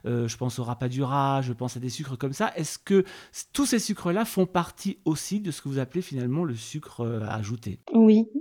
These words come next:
Speaker 2: oui, oui, euh, globalement, c'est, c'est vraiment tous les sucres, même si effectivement, euh, il y a quand même des différences, euh, d'intérêt entre le, le sucre blanc raffiné et, euh, le sucre de coco, par exemple, parce que ça n'a pas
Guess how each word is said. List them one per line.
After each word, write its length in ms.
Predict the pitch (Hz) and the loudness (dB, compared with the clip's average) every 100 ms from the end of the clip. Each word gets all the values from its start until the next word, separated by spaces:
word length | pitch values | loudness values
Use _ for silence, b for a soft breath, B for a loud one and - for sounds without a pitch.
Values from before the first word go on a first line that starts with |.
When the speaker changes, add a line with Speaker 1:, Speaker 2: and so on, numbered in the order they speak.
| 233 | 6
Speaker 2:
oui, 240 | 220 226 | 8 10
oui, 260 | 220 233 220 | 10 10 10
euh, 140 | 190 | 10
globalement, 540 | 185 208 208 202 214 226 | 10 10 10 10 10 8
c'est, 240 | - 196 | 8 6
c'est 160 | 202 196 | 8 4
vraiment 300 | 190 208 220 | 6 6 6
tous 140 | - | 8
les 120 | 214 | 8
sucres, 280 | 208 277 - B B B | 10 6 6 B B B
même 240 | 220 247 | 10 10
si 180 | 254 - | 10 10
effectivement, 960 | 226 226 208 - 196 - 226 254 262 - | 10 10 6 6 4 8 10 12 10 8
euh, 160 | 185 | 8
il 120 | 185 180 | 8 10
y 60 | |
a 60 | 202 | 10
quand 140 | 208 | 10
même 200 | 220 226 | 10 10
des 120 | 196 | 10
différences, 880 | 180 175 214 220 202 202 214 220 - | 6 4 4 8 8 8 4 4 4
euh, 320 | 185 175 170 165 190 | 6 6 4 4 6
d'intérêt 600 | 185 - 180 170 220 269 B B B - | 6 6 4 8 10 8 B B B 6
entre 400 | 190 196 - 220 | 6 6 8 10
le, 340 | 208 180 170 | 12 12 12
le 100 | 175 | 10
sucre 420 | 180 - - 196 | 6 0 4 6
blanc 300 | 175 196 196 | 8 10 10
raffiné 840 | 190 175 - 190 180 208 247 240 - | 10 6 4 2 8 10 12 10 10
et, 320 | 214 233 247 | 10 12 12
euh, 140 | 202 165 | 10 8
le 140 | 170 | 6
sucre 340 | 170 208 - 185 | 2 -2 0 2
de 120 | 175 | 2
coco, 340 | - - 240 | 2 6 6
par 160 | 240 185 | 6 4
exemple, 280 | 160 202 233 | 4 6 6
parce 160 | 180 | 2
que 100 | - | 0
ça 120 | 175 180 | -2 -2
n'a 100 | 170 | 6
pas 160 | 226 | 8